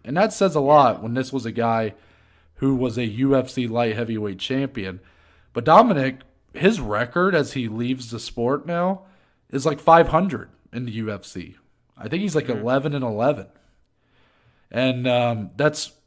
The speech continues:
Speaker 1: just, I think that speaks to the level of competition this guy had been fighting his entire time here. When he was brought over, a lot of people don't remember, Dom,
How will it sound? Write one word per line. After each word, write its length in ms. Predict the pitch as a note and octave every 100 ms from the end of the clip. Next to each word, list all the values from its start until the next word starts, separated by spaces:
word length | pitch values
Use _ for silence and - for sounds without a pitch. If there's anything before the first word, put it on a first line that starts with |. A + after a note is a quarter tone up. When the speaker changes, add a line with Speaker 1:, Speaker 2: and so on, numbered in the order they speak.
| A2+
Speaker 1:
just, 360 | A2+ D3 - -
I 100 | C#3+
think 180 | D#3
that 200 | D#3+ D3+
speaks 500 | - - D3 D3 - -
to 120 | C#3+
the 300 | A#2+ A#2 A2+
level 480 | A2 B2+ C3+ C3 A#2+
of 120 | -
competition 840 | - B2 A2 - - C#3 - C#3
this 180 | B2+ A#2+
guy 200 | C3 B2+
had 100 | B2+
been 160 | A#2+ A2+
fighting 400 | B2+ B2 A2 G#2
his 180 | G#2+
entire 480 | F#2 F#2 - B2 C3
time 300 | C3 B2+ A#2+
here. 360 | A2+ A2+ G#2 G2 - - - - -
When 140 | A2
he 160 | A2+ B2+
was 180 | A#2
brought 480 | - B2 C3 E3 -
over, 580 | C3 B2+ A2+ A2+ A2+ - - - _ - - - - - -
a 60 |
lot 180 | B2 D3
of 60 | D#3+
people 180 | F3 E3+
don't 220 | F3 F3+
remember, 400 | F3+ F#3+ A3+ G#3
Dom, 540 | C#3 C3 B2+ B2+ A#2